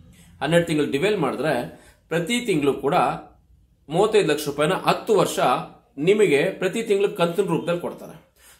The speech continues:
So ಆ ರೀತಿ ಲೆಕ್ಕ ಹಾಕೊಂಡ್ರೆ ತಿಂಗಳಿಗೊಂದು ಇಪ್ಪತ್ತೈದು ಸಾವಿರ ರೂಪಾಯಿ ತಿಂಗಳ ಆದಾಯ ನಿಮಗೆ ಹತ್ತು ವರ್ಷ ಕಂಟಿನ್ಯೂಸ್ ಆಗಿ ಬರುತ್ತೆ. ಹತ್ತು ವರ್ಷ ಮುಗಿದ ಮೇಲೆ ಹದಿನಾರನೇ ವರ್ಷದಿಂದ ಮತ್ತೆ ನಿಮಗೆ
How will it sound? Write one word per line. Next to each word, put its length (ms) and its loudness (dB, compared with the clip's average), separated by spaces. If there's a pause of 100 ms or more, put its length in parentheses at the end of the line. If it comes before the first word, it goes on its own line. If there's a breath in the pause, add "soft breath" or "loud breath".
(100)
So 60 -2
ಆ 180 6
ರೀತಿ 240 0
ಲೆಕ್ಕ 200 2
ಹಾಕೊಂಡ್ರೆ 380 2
ತಿಂಗಳಿಗೊಂದು 480 0
ಇಪ್ಪತ್ತೈದು 540 -2
ಸಾವಿರ 240 -2
ರೂಪಾಯಿ 540 -2 (580 loud breath)
ತಿಂಗಳ 260 -2 (260)
ಆದಾಯ 360 4 (400)
ನಿಮಗೆ 260 2
ಹತ್ತು 240 0
ವರ್ಷ 100 -2
ಕಂಟಿನ್ಯೂಸ್ 500 0
ಆಗಿ 120 -2
ಬರುತ್ತೆ. 280 -8 (680 loud breath)
ಹತ್ತು 200 -4
ವರ್ಷ 140 0
ಮುಗಿದ 400 2
ಮೇಲೆ 240 4 (440)
ಹದಿನಾರನೇ 520 2
ವರ್ಷದಿಂದ 440 0 (520)
ಮತ್ತೆ 360 0
ನಿಮಗೆ 440 2